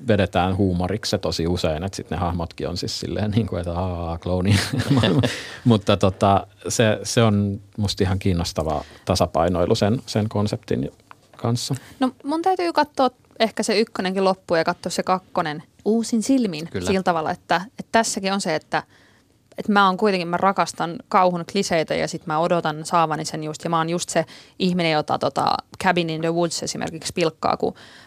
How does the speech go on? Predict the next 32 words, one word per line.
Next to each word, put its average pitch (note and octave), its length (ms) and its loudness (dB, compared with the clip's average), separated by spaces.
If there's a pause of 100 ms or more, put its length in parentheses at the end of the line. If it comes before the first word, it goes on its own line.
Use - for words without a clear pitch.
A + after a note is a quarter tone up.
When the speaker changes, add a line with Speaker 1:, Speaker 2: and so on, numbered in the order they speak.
Speaker 2:
leffan D#3+ 360 0
niinku E3+ 320 -2 (340)
pointtina A3 400 4
se, F3 120 2
että E3+ 120 -2
minkä F#3 200 2
takia E3 260 -2
on E3 60 -2
olemassa E3 380 0
tämmönen D#3+ 280 -6
organisaatio, D#3+ 720 -2
joka D#3+ 220 0
uhraa D#3+ 340 -4
näitä E3 240 -6
teinejä, D#3+ 380 -2
on E3+ 100 -4
se, F3 160 -2
että D#3+ 200 -8
maan F#3+ 240 2
alla D#3 260 -2
asuu D#3 280 -6
jumalia, F#3+ 540 4 (480)
ja D#3+ 160 2 (180)
jos F#3 280 0
et F3 60 -6
sä F3 80 -10
tapa F3+ 260 2
näitä D#3+ 200 -4
tyyppejä E3 480 0
just F#3+ 320 0
oikealla E3+ 420 0
tavalla, D3+ 460 -2